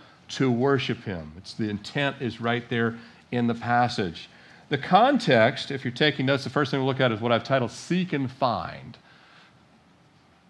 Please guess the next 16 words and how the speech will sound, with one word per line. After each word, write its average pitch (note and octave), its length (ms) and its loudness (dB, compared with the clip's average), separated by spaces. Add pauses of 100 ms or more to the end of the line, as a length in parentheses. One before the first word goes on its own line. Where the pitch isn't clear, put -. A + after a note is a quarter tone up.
(160)
You D3+ 120 2
don't G3 160 6
stop D#3 280 4
seeking G2+ 680 -2 (340)
once A#2+ 260 0
you B2+ 60 0
get G#2 220 -4
saved. F2+ 600 -10 (1120)
You're A#2 140 -4
a G2+ 60 -6
seeker B2+ 360 -2
the F#2 80 -4
rest G#2+ 320 -4
of G#2 120 -6
your G2+ 180 -8
life. G2+ 460 -6